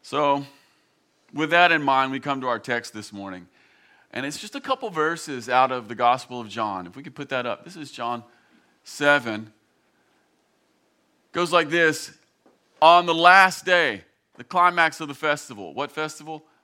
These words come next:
That'd be the Festival of Tabernacles or the Festival of Tents, when Israel remembered that they once lived in tents in the wilderness. On the climax of that festival, Jesus stood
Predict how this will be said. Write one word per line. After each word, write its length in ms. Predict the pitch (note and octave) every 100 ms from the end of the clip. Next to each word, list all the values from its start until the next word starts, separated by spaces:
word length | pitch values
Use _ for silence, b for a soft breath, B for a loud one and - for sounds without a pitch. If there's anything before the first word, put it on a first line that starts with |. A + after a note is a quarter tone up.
| -
That'd 180 | E3 D#3
be 60 |
the 140 | D#3 B2
Festival 580 | - D3 - A#2+ A#2+
of 160 | F2 - _
Tabernacles 840 | - C#3+ C3+ A#2 G2 F2 C#2+ -
or 100 | F#2 - b _
the 80 | G#2
Festival 540 | - D#3+ D#3+ A#2+ G#2
of 100 | F#2 _
Tents, 540 | - D#3+ A2+ - - - _ _ _ _ _ -
when 200 | A#2+ A#2+
Israel 400 | D#3 D3+ D3+ D3+
remembered 640 | C3 C3 C#3 D3+ C3+ A#2+
that 180 | B2 A#2
they 320 | C3 D3+ D#3+
once 380 | C#3+ C3+ C#3 A#2+
lived 480 | B2+ C3+ C3 B2 -
in 220 | - A#2+ A2+
tents 360 | C#3+ C3 A#2
in 100 | B2
the 60 | A2+
wilderness. 680 | A#2+ A#2+ G#2+ G2 C#2 - - b b b b b b b
On 140 | C3
the 80 | C#3
climax 520 | E3 G3 G3+ F#3 E3+
of 100 | D#3
that 220 | F3+ D#3+
festival, 600 | - E3 D#3+ C3+ B2 A2+ b b b b b _
Jesus 540 | E3 A#3+ C#4 B3 B3
stood 640 | - - G#3+ A3 D3+ F#2+